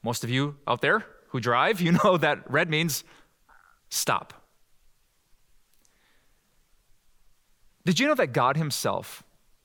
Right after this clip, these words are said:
says that some of the relationships that are going along in your life need to stop?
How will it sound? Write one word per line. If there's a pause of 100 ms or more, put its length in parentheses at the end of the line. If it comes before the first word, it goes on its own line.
(960)
says
that
some
of
the
relationships
that
are
going
along
in
your
life
need
to (1300)
stop?